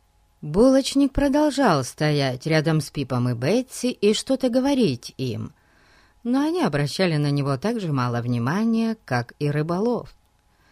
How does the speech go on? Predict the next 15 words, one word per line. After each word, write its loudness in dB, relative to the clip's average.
Они -2
решили, -2
что -4
он -2
непроходимо -2
глуп. -8
Наконец 6
булочник 4
подхватил -2
свою -4
корзину 0
и -2
прошёл 0
в -18
калитку. -6